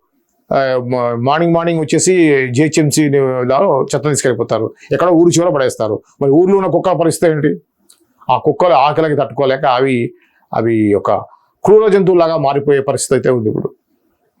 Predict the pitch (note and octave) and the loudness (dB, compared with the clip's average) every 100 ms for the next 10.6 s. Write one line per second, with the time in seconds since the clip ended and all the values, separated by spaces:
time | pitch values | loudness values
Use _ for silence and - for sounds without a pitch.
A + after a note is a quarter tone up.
0 | - A2 B2+ B2+ - D3+ D#3+ E3 D#3 D#3+ | -4 -2 -2 -2 -2 0 0 0 0 -2
1 | D#3 E3 D#3+ C#3 - E3 E3 D3 D3+ D3+ | -4 -4 -2 -4 -4 -2 -2 -2 -4 -2
2 | D#3+ D#3 C#3 D#3 E3 C#3 D#3 C#3+ C#3+ D3 | -4 -4 -4 -2 -2 -2 -2 -2 -4 -2
3 | C#3+ - C#3 C3+ C3+ B2+ - _ - - | -4 -4 -2 -2 0 -2 -6 _ -6 -2
4 | C#3 D#3 C#3 C3 A#2 - A2+ G#2 G#2 - | -2 -2 -2 -2 -4 -4 -6 -4 -6 -8
5 | _ _ _ - D#3+ - A3+ F#3+ E3+ E3+ | _ _ _ -4 -4 0 0 2 0 -2
6 | E3 C3 C3+ D#3 D3+ D3+ C3 C#3 C3+ A#2 | -2 -2 -2 -2 -4 -2 0 2 0 0
7 | A2+ A#2+ A2 A2+ G#2+ - - _ _ _ | -2 -2 -4 -4 -6 -8 -10 _ _ _
8 | _ _ _ _ - D#3 G3 F#3 E3 C#3+ | _ _ _ _ -2 0 0 0 0 0
9 | D#3+ B2 D3 F3+ F3+ D#3 D3+ C3 D#3 D3+ | 0 2 2 0 0 -2 -2 -2 -2 -2
10 | D#3 D3 C#3 C3+ C3 | -2 -2 -4 -4 -4